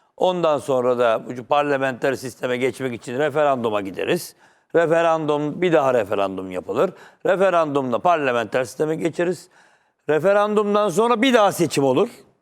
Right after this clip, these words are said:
Bir daha başkası. Onda da Meral Hanım başbakanlık rüyası kuruyor. <laughs> Meral Hanım başbakan olur. Kemal Kılıçdaroğlu cumhurbaşkanı olur.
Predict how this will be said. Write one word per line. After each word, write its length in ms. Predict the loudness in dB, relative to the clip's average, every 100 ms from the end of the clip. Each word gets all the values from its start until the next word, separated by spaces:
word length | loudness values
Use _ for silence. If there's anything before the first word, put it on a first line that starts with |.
| -4
Bir 120 | 2
daha 340 | 2 2 2 2
başkası. 400 | 0 -2 -6 0
Onda 340 | 0 2 2
da 200 | 2 0 -8 -20 _
Meral 220 | 0 2 2
Hanım 240 | 0 0
başbakanlık 680 | 0 0 0 0 0 -4 0
rüyası 400 | 2 2 0 -8
kuruyor. 360 | 0 0 2
<laughs> 0 |
Meral 180 | 0 -2
Hanım 340 | -2 -4 -2
başbakan 500 | -2 -2 -2 -2 -2
olur. 260 | 0 0 0 -4 -20 -20 _ _
Kemal 340 | 2 4 2 2
Kılıçdaroğlu 380 | 2 2 0
cumhurbaşkanı 640 | 2 0 2 0 0 -2 0
olur. 300 | 2 2